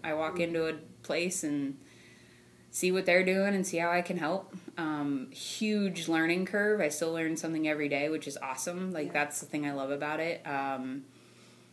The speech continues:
Speaker 1: but I'm super fortunate to be with the company I'm with and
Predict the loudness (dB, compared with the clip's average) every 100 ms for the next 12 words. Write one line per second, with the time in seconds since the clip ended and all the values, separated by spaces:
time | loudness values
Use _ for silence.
0 | -16 -4 0 2 2 0 0 -2 -4 -4
1 | -4 -2 -2 -2 -2 -2 -4 -4 -2 0
2 | 0 0 0 0 -2 -6 -6 -4 -2 -2
3 | -4